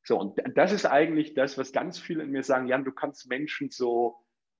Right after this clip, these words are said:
überzeugen, du kannst sie so in Brand stecken.“ Und ich sag einfach nur, ich guck mir deine Probleme an, ich denk scharf nach, ob wir sie lösen können. Wenn ich Referenzen irgendwo in meinem Universum finde, sage ich, „Schau,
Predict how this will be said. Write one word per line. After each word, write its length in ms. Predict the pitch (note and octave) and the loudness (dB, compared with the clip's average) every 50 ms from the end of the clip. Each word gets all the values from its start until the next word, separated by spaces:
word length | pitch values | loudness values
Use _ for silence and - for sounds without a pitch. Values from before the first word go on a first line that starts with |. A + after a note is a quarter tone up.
| _ - - - - - - - - - - - - - _ _ | _ -20 -20 -20 -20 -20 -20 -20 -18 -18 -20 -20 -20 -20 _ _
überzeugen, 760 | F#3+ F3 D3+ D#3 D3 - - - C3+ C3+ D#3 E3+ D#3 D3+ C3 | 0 4 4 4 4 4 2 4 6 6 6 6 6 4 2
du 80 | C3 - | 0 0
kannst 260 | - C#3 C#3 D#3 - | 0 0 0 0 -2
sie 80 | D3+ C#3+ | -4 -4
so 120 | - C3+ | -2 -4
in 80 | B2+ A#2+ | -4 -4
Brand 320 | C#3+ - B2 D3 D#3 D3+ | -2 0 0 2 0 0
stecken.“ 340 | - - - A#2 - - G2+ | -2 -4 -6 -6 -6 -6 -10
Und 60 | F#2+ | -12
ich 100 | G#2 - | -8 -2
sag 260 | - B2+ B2+ - - | 0 0 0 0 -2
einfach 280 | C3+ C#3 C3+ - C#3+ - | -4 -6 -6 -8 -8 -6
nur, 140 | C#3+ C3 C3+ | -6 -6 -6
ich 120 | C3+ - | -6 -6
guck 200 | - - G3+ - | -6 -6 -4 0
mir 120 | G3 F#3+ | 0 2
deine 220 | F3 E3+ D#3+ D#3+ D#3 | 4 4 2 2 0
Probleme 540 | D#3 - - - C3+ C#3 D3+ E3+ E3+ C#3 - | -2 -2 -2 0 4 4 4 4 4 2 0
an, 260 | A2 A#2 C3+ D#3+ E3 - | 0 0 -2 -2 -4 -6
ich 180 | - - - | -10 -4 0
denk 240 | - C3+ D3 D3+ - | 2 4 4 4 2
scharf 420 | - - C3+ C3 D3 D#3+ - - | 2 2 4 6 6 4 2 0
nach, 280 | - C3 B2 B2+ C3+ C3+ - - | -4 -4 -2 -2 -2 -4 -8 -10
ob 160 | - - - - | -10 -8 -4 -4
wir 80 | D3+ | -4
sie 120 | D3 - C3+ | -4 -4 -6
lösen 380 | C#3 C#3+ C#3+ C#3+ C#3 A#2+ A2 | -6 -4 -6 -6 -6 -10 -10
können. 220 | - A#2+ A#2 A#2+ B2 | -8 -6 -6 -4 -4
Wenn 100 | B2+ C3 | -6 -6
ich 140 | C3 - | -6 -8
Referenzen 640 | - B2 - B2 A2+ B2+ D3+ G3 G3+ - - - - C#3+ | -10 -4 -4 0 2 2 2 2 0 -4 -10 -10 -4 0
irgendwo 300 | D3+ E3 F3 E3+ D#3 D3+ | 2 2 2 2 0 2
in 60 | C3+ | 2
meinem 240 | C3+ C3 C#3 C#3+ - | 2 0 0 -2 -6
Universum 520 | C#3+ C#3 B2+ A#2+ C3 B2+ B2+ - B2 A2 | -10 -12 -6 -2 0 0 0 0 -4 -12
finde, 260 | - - D3 C#3+ B2 G#2+ | -6 -4 -4 -4 -4 -2
sage 240 | - A#2+ A2 G2 | -2 0 0 0
ich, 80 | A2+ - | -2 -4
„Schau, 280 | - - B2 C#3 C3 | 0 2 4 4 4